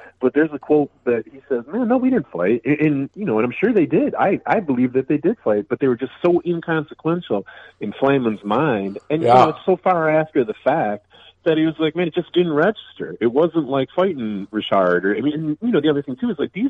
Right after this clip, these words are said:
Speaker 1: guys, for the most part, they kinda were squaring up and throwing punches at each other. There wasn't a whole lot of grabbing on.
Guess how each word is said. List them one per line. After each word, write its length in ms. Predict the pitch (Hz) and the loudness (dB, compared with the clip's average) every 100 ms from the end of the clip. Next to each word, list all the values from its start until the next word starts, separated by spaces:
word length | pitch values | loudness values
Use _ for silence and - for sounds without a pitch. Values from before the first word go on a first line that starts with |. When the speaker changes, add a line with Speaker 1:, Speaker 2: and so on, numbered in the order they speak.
| - | -2
Speaker 1:
guys, 360 | 151 202 196 123 - | -4 -2 -2 -4 -4
for 100 | 117 | -4
the 80 | |
most 460 | 107 110 190 277 - | -2 2 2 2 -2
part, 320 | - 98 95 - - - _ _ _ | -8 -4 -6 -8 -20 -20 _ _ _
they 140 | 151 277 | 0 0
kinda 280 | 320 330 | 0 0
were 120 | 226 147 | 0 -2
squaring 380 | - 185 190 170 | -2 2 2 2
up 200 | 208 - | 0 -2
and 120 | 139 | -4
throwing 300 | 151 151 139 | 0 0 -2
punches 400 | 127 233 277 214 | -2 -4 -2 -2
at 140 | 131 110 | -2 -2
each 140 | - | -4
other. 200 | 95 92 | -4 -2
There 100 | 107 | -2
wasn't 420 | 127 208 247 262 | 0 0 0 0
a 60 | 214 | 0
whole 240 | 175 190 190 | 2 2 2
lot 280 | 185 170 | 0 -2
of 80 | 131 | -4
grabbing 500 | - 135 156 143 110 | -4 -2 0 -2 -2
on. 480 | 123 190 135 104 | 0 0 0 -2